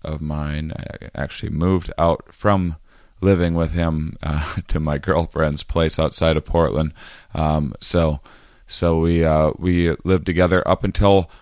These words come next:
recently. Used to do this ridiculously silly podcast for about a year called The Riff Board, and he's just one of the funniest, most hilarious guys. So even if you're not in Portland, uh, check out,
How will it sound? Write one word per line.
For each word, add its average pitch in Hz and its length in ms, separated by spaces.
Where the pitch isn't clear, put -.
recently. 135 680
Used 101 320
to 92 60
do 87 200
this 78 320
ridiculously 87 920
silly 87 580
podcast 85 880
for - 160
about 85 300
a 82 60
year 85 380
called - 320
The 71 120
Riff 98 380
Board, 92 300
and 101 140
he's 113 180
just 120 220
one 107 140
of 95 60
the 92 100
funniest, 90 720
most 87 260
hilarious 85 720
guys. 80 340
So 95 220
even 110 240
if - 120
you're 87 120
not 85 180
in 69 80
Portland, 76 500
uh, 78 220
check - 340
out, 82 340